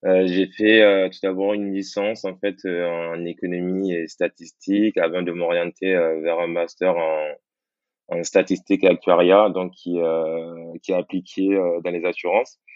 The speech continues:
Et ensuite, j'ai travaillé, euh, trois ans dans les assurances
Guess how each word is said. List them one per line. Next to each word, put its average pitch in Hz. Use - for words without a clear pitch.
Et 90
ensuite, 90
j'ai 95
travaillé, 104
euh, 87
trois 120
ans 120
dans 110
les 101
assurances 98